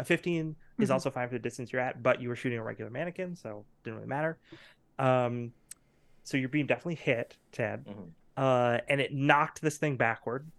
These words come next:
Speaker 1: off of the, the sort of dais that they're on, so that they're elevated so everyone can see the display, right? Um, and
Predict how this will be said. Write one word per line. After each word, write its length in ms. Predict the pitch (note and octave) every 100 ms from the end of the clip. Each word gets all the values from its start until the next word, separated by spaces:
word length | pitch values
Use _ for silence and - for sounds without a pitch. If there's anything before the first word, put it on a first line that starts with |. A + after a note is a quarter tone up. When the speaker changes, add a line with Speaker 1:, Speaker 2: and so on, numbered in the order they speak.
| - _ _ _ _ _ _ _ -
Speaker 1:
off 280 | B2+ C#3 D3+
of 120 | A#2+
the, 400 | B2 A#2+ A2+ A2
the 120 | A#2+
sort 240 | - C#3+ A#2
of 180 | G#2
dais 520 | G#2 A2 A2+ G#2+ - -
that 140 | A2
they're 180 | - A2+
on, 320 | G#2+ G#2 A#2+ B2+
so 140 | -
that 180 | A2 A2 -
they're 260 | C3 A#2 -
elevated 380 | A2 A2+ G#2+ -
so 100 | A#2
everyone 280 | A#2 A2+
can 100 | A2
see 140 | A2 A2+
the 60 | G2
display, 340 | - - G#1+
right? 220 | A#1 B1 - _ - - - _ -
Um, 460 | D3+ D3 C3+ B2+ B2+ -
and 420 | C#3+ C3+ C3+ B2